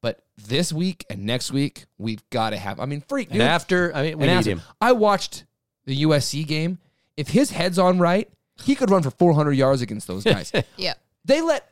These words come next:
Speaker 1: Anus Yu run the ball like crazy.
Speaker 3: Yeah.
Speaker 1: Tavion could have a career day.
Speaker 3: But like you said, it, we need the Tavion from
Speaker 2: We
Speaker 3: last
Speaker 2: need
Speaker 3: year.
Speaker 2: Thomas.
Speaker 1: Yes.
Speaker 3: I feel
Speaker 1: So
Speaker 3: like we haven't seen
Speaker 2: All
Speaker 3: it.
Speaker 2: right. That's
Speaker 1: We
Speaker 2: good.
Speaker 1: haven't.
Speaker 2: I did see that on the depth chart,
Speaker 1: Yeah.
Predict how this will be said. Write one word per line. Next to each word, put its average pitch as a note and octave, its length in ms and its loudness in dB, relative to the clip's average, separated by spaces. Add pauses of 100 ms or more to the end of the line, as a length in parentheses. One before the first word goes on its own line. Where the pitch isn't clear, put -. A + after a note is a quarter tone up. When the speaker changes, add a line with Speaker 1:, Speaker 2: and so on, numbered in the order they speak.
(140)
Speaker 1:
Anus A3+ 400 0
Yu G#3 320 6
run E3+ 240 4
the D3+ 100 0
ball D3+ 380 2
like D3 220 -4
crazy. A#3 760 -4
Speaker 3:
Yeah. D3 300 -14
Speaker 1:
Tavion A3 480 -2
could F3 160 -6
have D3 340 -4 (680)
a D#3 160 -2
career C3+ 720 0
day. B2+ 400 -2
Speaker 3:
But G#3 80 -10
like G#3 180 -2
you G#3+ 80 -10
said, G3 220 -4
it, F#3 180 -10
we F#3+ 140 -10
need F#3 200 -6
the F3+ 80 -6
Tavion E3 460 -8
from D#3+ 160 -12
Speaker 2:
We D#3 120 -6
Speaker 3:
last A#2+ 40 -4
Speaker 2:
need A2 240 -2
Speaker 3:
year. D3+ 200 -10
Speaker 2:
Thomas. - 200 -10
Speaker 1:
Yes. - 220 -8
Speaker 3:
I F#3+ 80 -6
feel - 160 0
Speaker 1:
So - 60 4
Speaker 3:
like C4+ 80 2
we G#3 80 -2
haven't F3 340 -6
seen F#3 320 -8
Speaker 2:
All C#3 100 0
Speaker 3:
it. - 20 0
Speaker 2:
right. G#2+ 200 0 (100)
That's C#3 160 -4
Speaker 1:
We A#2+ 60 -6
Speaker 2:
good. G#2+ 60 -6
Speaker 1:
haven't. A#2+ 160 0
Speaker 2:
I C3 60 0
did D#3 220 0
see E3 140 -2
that C#3+ 160 2
on B2 100 -4
the A#2 60 -4
depth A#2+ 340 -4
chart, G2+ 380 0
Speaker 1:
Yeah. G3+ 240 -4